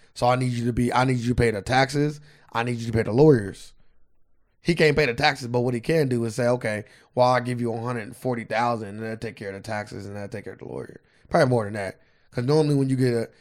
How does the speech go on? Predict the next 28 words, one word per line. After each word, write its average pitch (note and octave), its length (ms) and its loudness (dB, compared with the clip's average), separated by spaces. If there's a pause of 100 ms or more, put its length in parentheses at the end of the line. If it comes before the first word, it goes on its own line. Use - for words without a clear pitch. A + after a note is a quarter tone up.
(200)
I D#3+ 120 8
don't F3+ 140 2
know E3 120 4
how C#3+ 320 2
taxes C#3 340 -2
work C#3 180 2
when C3 100 -2
you B2 60 -4
get A#2+ 120 -4
a G#2+ 60 -8
settlement, D3 500 0
but C3+ 100 -2
if B2 60 -6
they C#3+ 120 0
treat C#3 180 -4
it B2+ 80 -2
like A#2+ 140 -4
a G#2 60 -8
bonus, C#3+ 500 -4 (280)
then A#2+ 140 -4
it's A2+ 100 -4
like, G2+ 180 -4
damn, A2+ 180 -4
they're A2+ 80 -4
like G2 160 -10
thirty-five, A#2 440 -4
forty A2+ 180 -6
percent. - 400 -10